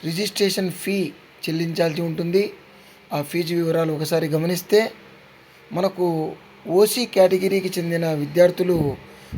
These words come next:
ఆరు వందల రూపాయలు ఫీజు చెల్లించాల్సి ఉంటుంది. ఎస్సీ, ఎస్టీ కేటగిరీ విద్యార్థులు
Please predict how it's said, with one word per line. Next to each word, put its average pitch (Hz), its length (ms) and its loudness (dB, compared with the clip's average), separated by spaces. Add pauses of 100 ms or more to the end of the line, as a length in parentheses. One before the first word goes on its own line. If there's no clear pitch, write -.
(140)
ఆరు 165 200 6
వందల 170 320 4
రూపాయలు 170 440 4
ఫీజు 165 400 -2
చెల్లించాల్సి 160 480 2
ఉంటుంది. 180 500 2 (2250)
ఎస్సీ, 190 280 0
ఎస్టీ 220 340 2
కేటగిరీ 185 440 4
విద్యార్థులు 170 800 2